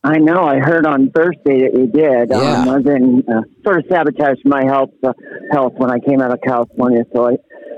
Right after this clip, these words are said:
Speaker 1: I was afraid if I had a conversation with you, I'd end up hacking.
Speaker 2: <laughs>
Speaker 1: But, uh, I just really wanted, <laughs> I, I decided to eat an entire, a half a cheesecake in one sitting, and then the sugar just basically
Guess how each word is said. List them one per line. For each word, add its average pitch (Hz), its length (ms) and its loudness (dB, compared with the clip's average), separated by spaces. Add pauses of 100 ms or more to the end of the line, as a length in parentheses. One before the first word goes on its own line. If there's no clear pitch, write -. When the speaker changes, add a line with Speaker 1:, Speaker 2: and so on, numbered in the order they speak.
(180)
Speaker 1:
I 120 220 -2
was 120 120 0
afraid 135 380 0
if 127 100 -2
I 117 120 0
had 127 140 0
a 127 60 -4
conversation 131 680 -2
with 113 100 0
you, 104 120 0
I'd 104 80 -2
end 117 200 0
up 104 80 -2 (100)
hacking. 139 640 -4
Speaker 2:
<laughs> - 540 -6
Speaker 1:
But, 175 200 0
uh, 143 280 0 (600)
I 190 100 0
just 208 180 -2
really 240 240 2
wanted, 175 420 -2 (240)
<laughs> 180 60 -4 (800)
I, 214 140 2
I 214 160 2
decided 196 460 0
to 175 60 4
eat 175 140 2
an 156 140 2
entire, 160 440 0
a 147 300 -2
half 185 160 -2
a 151 60 -2
cheesecake 160 680 0
in 147 160 0
one 147 260 0 (100)
sitting, 139 380 2
and 135 160 0
then 135 140 2
the 139 100 0 (120)
sugar 147 280 0
just 135 260 -4
basically 123 540 -2